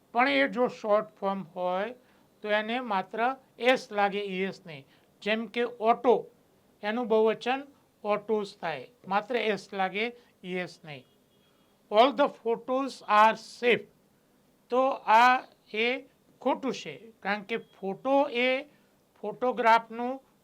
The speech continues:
શોર્ટ ફોર્મ છે, રાઈટ? એટલે એને માત્ર એસ પ્રત્યે લાગશે. "All the photos are safe." બધા જ ફોટો સલામત છે. "A thousand kilos."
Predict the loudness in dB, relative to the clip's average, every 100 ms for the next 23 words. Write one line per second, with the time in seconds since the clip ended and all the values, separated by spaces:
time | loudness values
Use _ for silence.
0 | _ 0 8 8 6 -4 -4 -4 -10 -14
1 | -16 -2 2 2 0 _ _ _ _ _
2 | _ -12 -4 -2 0 -2 -2 -2 -2 -2
3 | -2 -2 -4 -10 _ -2 -2 -4 -10 -10
4 | -8 -4 -2 -4 -10 -16 -16 _ _ _
5 | _ 4 6 6 4 -4 -4 -10 -6 -4
6 | -2 -4 -8 2 4 4 2 -10 _ -20
7 | 0 2 2 -4 _ _ -8 -2 2 2
8 | 2 -6 -20 _ _ _ _ _ _ _
9 | _ _ -6 -6 -6 -8 -10 _ _ _
10 | _ 6 8 8 4 -2 -12 -18 -20 -20
11 | _ _ _ _ _ _ _ -4 -4 4
12 | 8 8 6 0 0 0 -8 -16 _ _
13 | _ _ _ _ -2 0 4 4 2